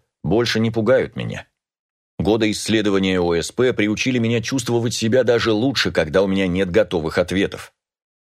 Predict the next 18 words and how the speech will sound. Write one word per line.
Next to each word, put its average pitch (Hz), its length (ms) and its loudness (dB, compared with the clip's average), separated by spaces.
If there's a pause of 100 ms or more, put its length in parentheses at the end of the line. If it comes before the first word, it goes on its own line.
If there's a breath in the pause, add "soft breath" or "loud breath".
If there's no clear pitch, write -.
(220)
Помню, 107 300 2
как 101 300 0
пару 101 260 4
лет 95 180 0
назад 95 380 0
я 98 120 0
лежал 113 280 0
как-то 113 280 -2
вечером, 120 500 -2 (160)
не 120 160 0
засыпая, 123 560 2
но 110 120 2
расслабившись 127 760 0
и - 20 -2
погрузившись 98 640 -2
в - 120 -12
полудремотное 101 720 0
состояние. 76 800 -2